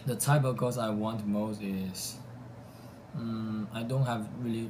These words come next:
requirements for the height, but she must be look pretty, absolutely, because, you know, when I look at her, I will smile and feel appreciated,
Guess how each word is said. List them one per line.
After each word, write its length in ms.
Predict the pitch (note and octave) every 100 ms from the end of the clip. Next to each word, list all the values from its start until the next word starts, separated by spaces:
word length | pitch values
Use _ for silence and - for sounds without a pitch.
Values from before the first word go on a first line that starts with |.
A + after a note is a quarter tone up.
| A2+
requirements 680 | G#2 - G#2 A2+ A#2 A#2
for 200 | - G#2
the 100 | G#2
height, 380 | G2+ G#2+ A2 D3 - - - - - -
but 920 | - - - A2 G2+ G#2 - - - - - - - - -
she 580 | - - G#2+ G#2 G#2 G#2 - - - -
must 300 | G#2+ A2+ -
be 140 | G#2+ G#2
look 220 | G#2 -
pretty, 400 | - A2 A2+ A#2 - - - - - - -
absolutely, 540 | G#2 - G2+ G#2 G#2
because, 580 | G2 F#2 F#2 F#2 - - - - -
you 60 |
know, 160 | F#2+ F2+ - - - -
when 100 | G2+
I 100 | G2
look 160 | G2+ G2+
at 80 | G2+
her, 180 | G2
I 120 | F#2 F#2+
will 260 | F#2+ F#2 -
smile 680 | - - F#2+ F#2+ G2 F#2+ -
and 220 | F#2 F2+ E2+
feel 260 | G2+ F#2+ F#2 F#2 - - - - - -
appreciated, 680 | G#2+ - G#2+ - A#2 A#2+